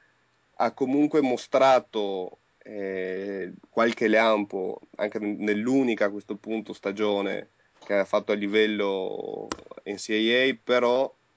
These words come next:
eh, ha, ha l'atletismo, ha anche la statura per essere una buona alla piccola.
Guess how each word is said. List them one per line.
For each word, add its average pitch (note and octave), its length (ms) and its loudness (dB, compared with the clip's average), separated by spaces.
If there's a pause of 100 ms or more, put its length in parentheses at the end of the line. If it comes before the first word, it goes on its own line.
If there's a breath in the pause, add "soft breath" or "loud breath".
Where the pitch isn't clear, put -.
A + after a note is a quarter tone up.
(180)
eh, G#2 480 0
ha, A2 280 2
ha - 40 0
l'atletismo, A2+ 840 -2
ha G#2 80 2
anche A2+ 200 0
la A2 140 2
statura A2+ 720 -4
per G#2 200 -2
essere G#2+ 360 -2
una G2 260 -6
buona G#2+ 320 0
alla G2+ 120 0
piccola. A#2 720 0